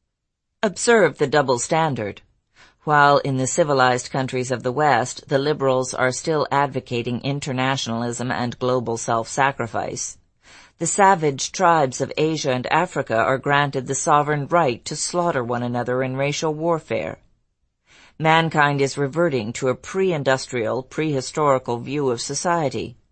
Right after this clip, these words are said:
to racial collectivism. Such is the logical result and climax of the liberals' moral collapse, which began when, as a prelude to the collectivization of property, they accepted the collectivization of rights.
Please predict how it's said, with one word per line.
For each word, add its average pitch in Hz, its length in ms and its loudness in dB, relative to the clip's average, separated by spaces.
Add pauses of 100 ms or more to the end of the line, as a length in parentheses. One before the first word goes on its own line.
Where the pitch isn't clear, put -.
(400)
to 147 120 -4
racial 135 500 2
collectivism. 120 920 -4 (1300)
Such - 400 4
is 156 180 2
the 156 100 4
logical 147 520 4
result 147 500 2
and 131 220 -2
climax 147 680 0
of 127 180 0
the 131 100 2
liberals' 127 640 0
moral 127 340 0
collapse, 127 640 0
which 139 200 -6
began 143 520 2
when, 135 320 2 (260)
as 151 180 0
a 147 60 4
prelude 135 680 2
to 147 100 -2
the 143 80 -2
collectivization 143 880 0
of - 140 -8
property, 123 680 -2
they 139 180 0
accepted 131 640 -2
the 131 80 -2
collectivization 135 920 -2
of 135 100 -10
rights. 147 600 -4